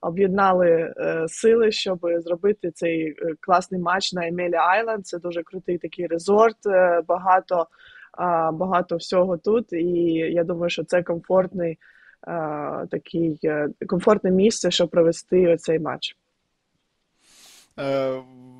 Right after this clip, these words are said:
Speaker 2: знаєте, я бачив от за кілька останніх днів, що ви дійсно приймали участь в різноманітних локальних, е, телевізійних шоу, спілкувалися з місцевою спортивною пресою,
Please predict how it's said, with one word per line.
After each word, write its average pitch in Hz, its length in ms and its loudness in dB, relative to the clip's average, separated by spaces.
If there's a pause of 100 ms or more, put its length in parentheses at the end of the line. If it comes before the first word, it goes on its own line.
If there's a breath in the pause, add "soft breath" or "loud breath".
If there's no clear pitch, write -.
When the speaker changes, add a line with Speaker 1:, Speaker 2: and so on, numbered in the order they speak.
(420)
Speaker 2:
знаєте, 160 400 -2
я 151 240 2
бачив 143 480 -2
от 123 220 -8
за 135 180 0
кілька 151 320 -8
останніх 139 480 -6
днів, 156 240 -8
що - 180 -10
ви 127 100 -8
дійсно 127 460 -6 (100)
приймали 131 400 -2
участь 127 440 -10
в 123 60 -14
різноманітних 127 720 -10
локальних, 147 680 -4
е, 143 80 -2
телевізійних 139 560 -6
шоу, 135 600 0
спілкувалися 139 800 -2
з 113 240 -10
місцевою 147 600 0
спортивною 147 560 -6
пресою, 147 500 0